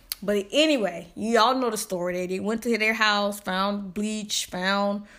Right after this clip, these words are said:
rope, found magazines, cut out magazines, all this other stuff, and they start singing like the Temptations, honey. When they got booked, they took them downtown. They said, "Look here,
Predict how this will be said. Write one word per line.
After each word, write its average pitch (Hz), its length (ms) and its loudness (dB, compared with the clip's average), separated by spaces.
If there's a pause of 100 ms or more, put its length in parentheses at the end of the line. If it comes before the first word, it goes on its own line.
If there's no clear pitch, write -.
(180)
rope, 214 480 2
found 196 400 2
magazines, 208 1080 0 (200)
cut 208 220 0
out 208 200 6
magazines, 202 960 -2 (340)
all 196 220 2
this 214 160 -6
other 202 220 0
stuff, 180 380 -4 (280)
and 196 140 -4
they 208 120 2
start 202 280 0
singing 226 360 0
like 220 200 0
the 214 60 -10
Temptations, 202 580 -2
honey. 165 260 -6
When 190 160 -6
they 185 100 -2
got 208 220 6 (220)
booked, 311 440 8 (600)
they 190 120 -6
took 277 300 -6
them 240 140 2
downtown. 269 640 4
They 226 100 2
said, 214 160 -2
"Look 240 160 -2
here, 180 320 -4